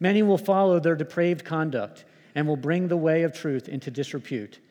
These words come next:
In their greed, these teachers will exploit you with fabricated stories. Their condemnation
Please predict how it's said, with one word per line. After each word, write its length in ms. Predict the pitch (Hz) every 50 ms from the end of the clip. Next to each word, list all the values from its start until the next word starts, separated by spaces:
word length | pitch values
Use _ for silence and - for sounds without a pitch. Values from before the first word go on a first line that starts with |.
| _ _ - - - - _
In 140 | 170 185 196
their 160 | 185 196 190
greed, 520 | 180 151 175 180 202 202 185 175 156 143 123
these 220 | 147 160 156 151
teachers 420 | - - 196 190 - - 156 139 139
will 120 | 151 151
exploit 560 | 143 - - - 170 175 180 185 180 180 -
you 100 | 147 135
with 160 | 120 123 117
fabricated 600 | - - 151 151 147 160 151 - 151 151 151 147 139
stories. 520 | - - 147 135 127 120 110 107 107 104
Their 140 | - 139 135
condemnation 960 | - 139 165 170 175 175 175 170 170 170 175 165 - - 175 170 170 160